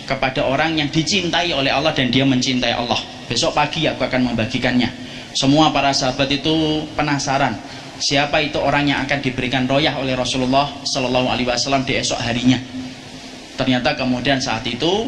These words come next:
para sahabat paginya sudah nunggu bahwasanya mereka berharap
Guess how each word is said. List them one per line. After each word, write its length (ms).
para 160
sahabat 400
paginya 320
sudah 320
nunggu 560
bahwasanya 480
mereka 320
berharap 400